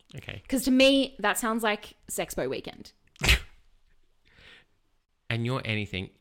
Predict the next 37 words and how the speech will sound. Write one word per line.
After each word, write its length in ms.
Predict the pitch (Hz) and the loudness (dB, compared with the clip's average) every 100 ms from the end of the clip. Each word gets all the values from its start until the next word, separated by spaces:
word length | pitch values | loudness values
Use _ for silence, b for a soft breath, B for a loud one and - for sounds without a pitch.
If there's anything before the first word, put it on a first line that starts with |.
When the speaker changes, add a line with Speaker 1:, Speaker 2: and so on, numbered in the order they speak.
| _ _ - | _ _ 4
Speaker 2:
I'm 160 | 262 | 4
not 160 | 320 226 | 4 2
there 140 | 185 | 0
yet. 240 | 160 87 - _ _ _ | 0 -6 -14 _ _ _
Speaker 1:
Yeah. 320 | 107 98 80 95 | -8 -6 -4 0
Speaker 2:
I 100 | 226 | 2
don't 220 | 262 - | 2 -2
know 100 | 170 | -4
Speaker 1:
Yeah. 160 | 90 - | -4 -6
Speaker 2:
you, 200 | - - | -10 -12
sir. 320 | - - - - _ _ _ _ _ _ _ | -14 -14 -14 -20 _ _ _ _ _ _ _
I 80 | 208 | 0
don't. 460 | 226 392 214 113 - _ _ | 4 4 2 -2 -10 _ _
Speaker 1:
Goodbye. 480 | - 101 90 92 123 - _ _ - | -6 -2 0 0 -4 -10 _ _ -2
Speaker 2:
I 80 | 240 | 2
don't 160 | 302 | 2
know 100 | 262 | 2
if 160 | 277 277 | -2 -2
you're 100 | 277 | -4
a 20 | |
social 260 | 269 277 269 | -2 -4 -4
smoker 300 | 294 262 277 | -8 -6 -6
or 40 | |
an 80 | 277 | -6
actual 240 | 294 - | -6 -8
smoker. 320 | 240 190 175 - | -8 -10 -12 -12
Like, 180 | 208 185 | -10 -2
Speaker 1:
Or 200 | 131 123 - | -2 -2 -2
a 120 | 135 - _ _ - | -4 -6 _ _ -12
socialite 880 | - - 131 127 135 120 120 127 | -4 0 2 0 0 2 2 2
or 180 | 127 120 | 0 -2
a 60 | 120 | -2
sociopath. 760 | - 123 117 127 123 135 98 - - - | -2 -2 0 0 2 2 2 -4 -12 0
Speaker 2:
I 120 | 240 | 2
don't 180 | 277 277 | 4 2
know 100 | 262 | 0
yet. 240 | 247 120 | 0 -4